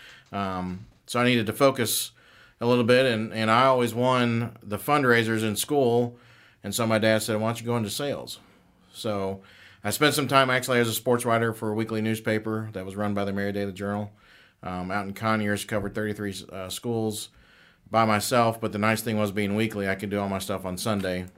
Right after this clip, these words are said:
and have it ready for the next week, so I didn't have to worry about the, the Sabbath issue. But I was driving from Kennesaw to Conyers every day, and that was a long drive.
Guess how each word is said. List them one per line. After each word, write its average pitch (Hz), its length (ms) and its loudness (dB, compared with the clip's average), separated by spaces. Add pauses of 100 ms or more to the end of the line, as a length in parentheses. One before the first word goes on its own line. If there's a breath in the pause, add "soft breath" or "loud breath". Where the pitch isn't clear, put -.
(200)
and 92 100 -12
have 95 140 -6
it - 20 -8
ready 95 220 -6
for 98 120 -10
the 95 80 -10
next 92 220 -10
week, 98 160 -10
so 92 80 -12
I 87 40 -12
didn't 92 120 -10
have 90 140 -8
to 87 60 -16
worry 92 180 -8
about 90 240 -10
the, 87 160 -14 (260)
the 92 80 -16
Sabbath 95 340 -8
issue. 87 300 -14 (640 loud breath)
But 113 100 2
I 117 60 6
was 113 100 4
driving 135 280 6
from 120 180 -8
Kennesaw 127 380 0
to 107 60 2
Conyers 117 400 2
every 104 180 4
day, 104 260 4
and 104 100 2
that 110 80 2
was 101 100 -4
a 98 60 -6
long 107 360 -2
drive. 82 420 -6